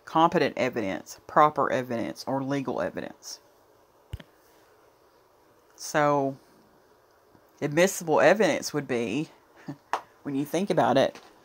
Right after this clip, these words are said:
this civil case that's going on regarding the liability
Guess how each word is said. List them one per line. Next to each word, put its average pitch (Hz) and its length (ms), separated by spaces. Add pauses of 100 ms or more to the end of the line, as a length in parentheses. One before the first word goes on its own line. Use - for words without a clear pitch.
(360)
this 156 160
civil 170 380
case 131 340
that's - 220
going 131 240
on 123 440 (1300)
regarding 139 480
the 127 80
liability 139 840